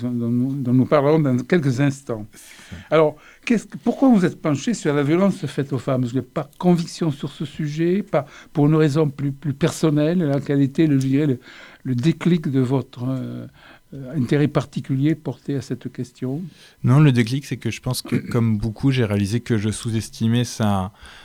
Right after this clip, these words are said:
Speaker 2: sa fréquence. Euh, je me rendais compte, euh,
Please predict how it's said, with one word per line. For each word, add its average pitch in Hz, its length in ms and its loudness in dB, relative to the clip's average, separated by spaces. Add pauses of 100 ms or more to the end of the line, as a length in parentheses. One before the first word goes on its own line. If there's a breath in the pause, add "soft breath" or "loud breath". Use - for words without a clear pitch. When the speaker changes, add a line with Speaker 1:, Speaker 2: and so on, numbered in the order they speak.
(180 loud breath)
Speaker 2:
sa - 220 -6
fréquence. 147 560 -2
Euh, 110 220 0
je 98 360 -6
me 95 320 0
rendais 104 260 0
compte, 131 360 -6
euh, 107 240 0